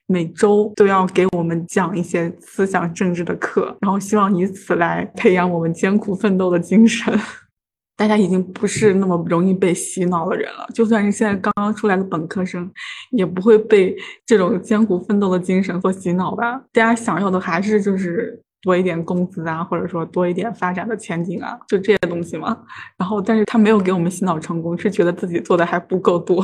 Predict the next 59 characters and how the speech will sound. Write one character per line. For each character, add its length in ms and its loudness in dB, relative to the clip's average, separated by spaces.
<laughs> 280 -20
他 100 2
让 160 4
我 180 4
报 240 4
了 60 0
一 40 0
个 440 0
培 160 0
训 140 -6
的 140 4
课 200 -4
嘛， 100 2
然 100 0
后 40 0
这 80 2
个 100 2
课 220 2
确 300 2
实， 260 -2
呃， 120 -8
也 160 2
是 220 2
比 160 -4
较 140 2
好 240 0
的 80 0
一 20 2
个 120 0
课。 260 -2
然 120 -4
后 300 -2
他 140 2
就 120 8
说 300 2
让 180 2
我 80 0
们 80 2
签 240 0
一 120 -2
个 260 -4
保 120 2
密 160 4
协 200 0
议， 200 -2
好 160 -2
像 120 4
就 140 6
是 60 8
说 100 6
你 400 4
三 140 6
年 180 4
之 80 0
内 300 0
不 80 6
能 380 2
辞 220 2
职， 440 -2